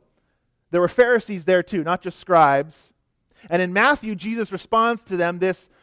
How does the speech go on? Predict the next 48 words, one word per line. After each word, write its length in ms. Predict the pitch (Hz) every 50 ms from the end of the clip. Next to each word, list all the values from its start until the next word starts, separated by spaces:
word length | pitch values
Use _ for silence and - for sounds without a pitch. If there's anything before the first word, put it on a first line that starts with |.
| _ -
questioning 540 | - 226 233 220 - - 220 214 220 220 220
in 100 | 220 214
their 140 | 208 202
hearts. 420 | 190 196 196 214 247 269 - - -
In 100 | 190 180
Matthew, 340 | 196 233 285 302 - 262 208
Jesus 300 | 160 190 202 196 180 -
responds 500 | 175 - - - 190 185 180 180 170 175
even 180 | 190 170 175
with 120 | 170 160 -
the 80 | 170
word, 280 | 160 170 165 165 160 - _ _ _ _
"Why 200 | - 147 165 214
are 100 | 254 240
you 140 | 208 185 170
thinking 400 | - - 196 180 - 170 160 160 _ -
evil 340 | 208 226 226 170 175 160
in 120 | 156 143 139
your 140 | 131 123 110
hearts?" 680 | - - 120 113 98 95 95 _ _ _ _ _ _ _ _ _ _ _ _ _ _ _ _ _ _ _ _ _ _ _ _
So 60 | -
there 60 | 143 147
was 180 | 160 170 160
a 40 | 160
group 260 | 131 147 139 131 _
there 180 | 127 127 127 120
sitting 360 | - _ - 156 147 139 127
that 200 | 117 113 113 _
day, 260 | 117 110 107 107 107 110 _ _ _ _ _ _ _ _ _ _
probably 220 | - 175 185 175 170
looking 180 | 156 143 143
like 120 | 139 131 131
this. 360 | 147 131 120 - _ _ _ _ _ _ _ -
<laughs> 80 | - 139 _ _ _ _ _ _ _ _ _ _ _ _ _ _
You 100 | - 131
know? 220 | 135 131 139 143 131 _ _ _ _ _ _ _ _ _ _ _ _ _ _ -
I 60 | 143
mean, 180 | 135 139 135 135 131 139 151
if 100 | 151 156
you, 140 | 151 147 135 _ _ _
if 160 | - 151 143
you're 160 | 127 143 139 131
thinking 340 | _ - 160 151 - 147
of 120 | 135 135 131
the 60 | 135
way 100 | 139 139
they're 80 | 135 120
described, 720 | 117 - - - 151 147 147 143 127 123 131 127 131 -